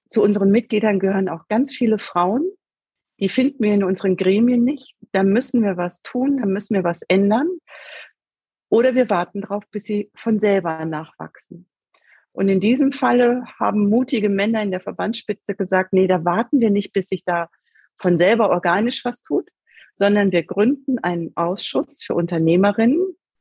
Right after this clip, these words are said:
und geben den Frauen dort in diesen Gremien eine Plattform. Und nicht nur eine Plattform zum Dasein, sondern auch eine Plattform zum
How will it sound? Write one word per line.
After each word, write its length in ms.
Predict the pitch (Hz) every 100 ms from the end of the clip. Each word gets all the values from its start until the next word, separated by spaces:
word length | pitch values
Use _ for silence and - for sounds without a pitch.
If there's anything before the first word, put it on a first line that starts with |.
| _
und 240 | 202 190
geben 420 | 208 233 277 254
den 180 | - 180
Frauen 680 | - 170 185 226 247 285 - _ _ _
dort 320 | 196 240 285
in 160 | - 190
diesen 260 | 185 180 170
Gremien 640 | - 196 202 196 196 -
eine 200 | 185 180
Plattform. 600 | 180 151 - - - 156 _ _ - - -
Und 80 | 196
nicht 180 | 226
nur 80 | 220
eine 160 | 180 175
Plattform 540 | 208 202 - 180 165
zum 220 | - 147
Dasein, 480 | 165 175 226 247 330 392
sondern 360 | 220 196 196 185
auch 140 | 180
eine 180 | 190 180
Plattform 500 | - 185 - 175 160
zum 280 | - 151